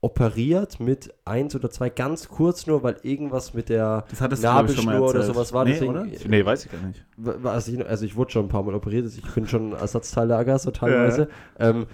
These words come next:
Speaker 1: nee, aber ich habe auch so eine, so eine Narbe unterhalb vom, vom, vom, vom Bauchnabel sozusagen, ähm, weil da irgendwas war, ich weiß aber nicht mehr
Speaker 2: Echt?
Speaker 1: ganz genau, was da war. Aber das war jetzt nie irgendwie krass lebensbedrohlich oder sowas. Das
Speaker 2: Mhm.
Speaker 1: waren halt, das kann passieren, das hat man ab und zu und so, bla, bla, bla. Ähm,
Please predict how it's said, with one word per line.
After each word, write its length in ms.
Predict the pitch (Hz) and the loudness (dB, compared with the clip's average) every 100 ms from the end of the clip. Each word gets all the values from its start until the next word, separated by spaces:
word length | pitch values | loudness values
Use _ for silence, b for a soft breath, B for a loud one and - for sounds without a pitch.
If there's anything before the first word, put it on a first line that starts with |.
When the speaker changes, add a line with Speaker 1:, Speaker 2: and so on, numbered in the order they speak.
| B | B
Speaker 1:
nee, 140 | 113 120 | 2 4
aber 180 | 117 | 6
ich 100 | 113 | 4
habe 160 | 127 127 | 2 2
auch 120 | 110 | 0
so 100 | - | 2
eine, 240 | 117 110 107 | 4 4 4
so 140 | 117 | 0
eine 120 | 107 | 0
Narbe 340 | 101 104 127 - | 0 0 -2 -4
unterhalb 460 | 127 131 127 120 | -4 -2 0 0
vom, 340 | - 120 117 107 | 0 -2 -2 -8
vom, 160 | - | -10
vom, 260 | 101 113 107 | -4 -4 -6
vom 220 | - 101 | -8 -4
Bauchnabel 500 | 101 127 139 135 135 | 2 2 0 -2 -2
sozusagen, 600 | 123 120 - 127 131 143 - | -4 -6 -4 -2 -2 -4 -4
ähm, 300 | 110 113 104 | -4 -2 -2
weil 100 | 101 | -2
da 80 | 101 | 0
irgendwas 400 | 127 131 117 - | -4 0 -2 2
war, 100 | 110 | 0
ich 140 | 113 | 0
weiß 180 | 107 107 | -2 -2
aber 140 | 107 107 | -4 -4
nicht 100 | 107 | -2
mehr 120 | 113 | -2
Speaker 2:
Echt? 60 | |
Speaker 1:
ganz 200 | 104 101 | -4 -4
genau, 260 | - 101 98 | -4 -2 -2
was 140 | 95 | -2
da 120 | - 95 | -4 -4
war. 100 | 95 | -2
Aber 140 | 101 | -2
das 200 | 104 110 | -4 -2
war 100 | 107 | 0
jetzt 260 | 110 - - | 0 -2 -6
nie 360 | 113 131 135 B B B - | -2 0 0 B B B -8
irgendwie 400 | 110 110 104 - | -4 -2 -4 -2
krass 560 | 107 113 - - - _ _ | 0 0 -2 -12 -18 _ _
lebensbedrohlich 760 | 110 120 131 - 113 110 110 104 | 4 6 4 -2 2 4 4 4
oder 140 | 107 | -2
sowas. 300 | 101 104 104 | 0 0 2
Das 180 | 127 113 | 2 4
Speaker 2:
Mhm. 20 | |
Speaker 1:
waren 140 | 117 123 | 4 4
halt, 200 | 117 107 | 0 -2
das 200 | - - | -12 -12
kann 160 | 104 | -12
passieren, 400 | 104 - 120 123 | -10 -8 -2 -2
das 160 | 113 - | -2 -4
hat 140 | 113 | -4
man 160 | 113 107 | -2 -2
ab 120 | 92 | -4
und 140 | 107 | -8
zu 220 | 98 110 104 | -6 -4 -4
und 80 | 95 | -4
so, 160 | 95 | -6
bla, 160 | 95 92 | -2 -4
bla, 160 | 92 | -2
bla. 260 | 92 92 92 B B B | -4 -4 -4 B B B
Ähm, 300 | - 107 107 | 0 0 0